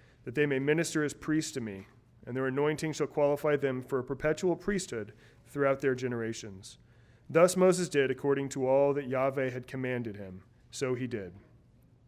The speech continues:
Now it came about in the first month of the second year, on the first day of the month, that the tabernacle was erected. And Moses erected the tabernacle and laid its sockets and set up its boards and inserted its bars and erected its pillars.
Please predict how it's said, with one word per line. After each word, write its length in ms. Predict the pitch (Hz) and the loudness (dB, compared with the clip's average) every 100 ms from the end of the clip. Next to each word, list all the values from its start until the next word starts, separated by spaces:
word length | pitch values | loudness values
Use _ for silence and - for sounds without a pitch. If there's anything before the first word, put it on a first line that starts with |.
| - - _ _ _ - - - - - - | -20 -20 _ _ _ -20 -20 -20 -20 -10 2
Now 120 | 165 | 4
it 80 | 170 | 6
came 160 | 190 | 8
about 320 | 190 165 160 | 8 8 8
in 80 | 170 | 6
the 60 | 156 | 0
first 340 | 165 170 165 | 2 2 2
month 240 | 151 151 151 | 0 0 -2
of 80 | |
the 60 | 139 | -4
second 360 | - 156 156 131 | -2 0 -2 -6
year, 320 | 120 113 117 - | -6 -6 -10 -10
on 120 | 135 | -8
the 80 | 131 | -8
first 340 | - 156 151 | -2 -2 0
day 140 | 151 151 | 4 4
of 80 | |
the 80 | 131 | 2
month, 300 | 131 123 127 | -2 -4 -4
that 120 | 139 | -4
the 80 | 143 | -4
tabernacle 560 | 123 156 156 147 139 139 | 2 2 4 2 0 -2
was 160 | 127 | -4
erected. 400 | 123 110 104 98 98 - - - - - | -4 -8 -8 -12 -18 -20 -20 -20 -20 -8
And 100 | 143 | 2
Moses 380 | 165 175 175 156 | 6 6 4 4
erected 360 | 156 165 170 | 4 4 2
the 80 | 151 | 0
tabernacle 600 | 156 156 156 147 151 160 | 4 4 4 2 2 2
and 160 | 147 131 | 0 2
laid 220 | 143 151 | 2 2
its 160 | 156 - | -2 -2
sockets 500 | 143 139 143 135 131 | 0 0 -2 -4 -6
and 140 | 117 | -6
set 200 | - 147 | -2 0
up 140 | 151 | 0
its 120 | 147 - | -4 -6
boards 440 | 135 131 127 127 | -2 0 0 -2
and 100 | 120 | -6
inserted 480 | 143 151 165 156 151 | -6 -4 -2 0 0
its 140 | 139 | -4
bars 500 | 127 135 139 139 139 | -2 0 4 4 2
and 120 | 127 | 0
erected 340 | 117 135 135 139 | -2 -2 -2 -6
its 100 | 135 | -8
pillars. 460 | - 98 92 - | -10 -10 -12 -16